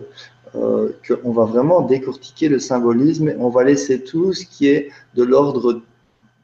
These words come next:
des impressions de l'ego, euh, et du personnel. Ça, tout ça, ça va, ça va tomber, en fait. Et derrière le rideau, il y a vraiment la quintessence, il y a, il y a les, les vrais messages de l'âme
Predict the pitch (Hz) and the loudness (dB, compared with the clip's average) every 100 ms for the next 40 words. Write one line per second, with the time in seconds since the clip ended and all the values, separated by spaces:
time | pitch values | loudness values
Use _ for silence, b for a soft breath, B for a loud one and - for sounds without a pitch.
0 | _ 123 117 131 131 127 - 139 123 113 | _ -2 2 0 0 -6 -4 -2 0 0
1 | 104 - 120 123 _ B B B - 120 | -6 -2 -4 -4 _ B B B -10 -4
2 | 110 - 131 120 - - - 143 139 151 | -4 -2 -4 -4 -4 -4 -2 0 4 2
3 | 147 120 120 147 - 151 139 113 104 - | 2 0 0 -2 -2 0 0 2 0 -2
4 | 110 107 107 110 113 123 131 - 110 - | -6 -6 -8 -10 -6 -6 -6 -14 -20 -20
5 | 110 _ _ 110 110 117 131 147 123 120 | -20 _ _ -10 -4 0 2 4 2 0
6 | 113 110 113 - b b _ - 110 113 | -2 -4 -6 -10 b b _ -8 -2 0
7 | 123 117 107 120 117 107 113 107 98 - | 0 -2 -2 0 -2 -2 -4 -4 -6 -8
8 | 123 120 117 - 110 110 113 104 - 107 | -8 -8 -8 -14 -6 -2 -2 -6 -10 -6
9 | 110 110 - 98 90 - - _ 107 - | -4 -4 -6 -10 -10 -12 -20 _ -16 -8
10 | 104 104 104 135 123 - 113 117 113 104 | -8 -6 2 2 2 0 -2 -2 -2 -4
11 | 101 101 107 | -4 -6 -8